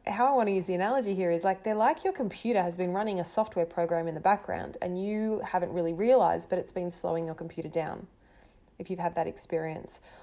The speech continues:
Or it's a bit like your apps on your phone. You know, if you don't properly close the apps, they're all running in the background, constantly running in the background, draining the battery.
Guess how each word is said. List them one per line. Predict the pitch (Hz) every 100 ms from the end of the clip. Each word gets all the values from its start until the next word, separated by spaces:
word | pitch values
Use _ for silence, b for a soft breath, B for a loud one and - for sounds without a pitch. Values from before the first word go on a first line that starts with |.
| B
Or | 233
it's | 240 247
a |
bit | 254 247
like | 269 285 269
your | 247
apps | 196 185 -
on | 185
your | 180
phone. | - 254 233 175 165
You | 175
know, | 180
if |
you | 208
don't | 247
properly | 247 220 226 196
close | - - 220 226 196
the | - -
apps, | 214 - -
they're | 196 240
all | 233
running | 180 202 185 156
in | 160
the |
background, | 165 202 - 160 165
constantly | - 254 - 247
running | 220 196 175
in |
the | 170
background, | 190 190 170 165
draining | 170 165 160
the | 160
battery. | 175 175 - -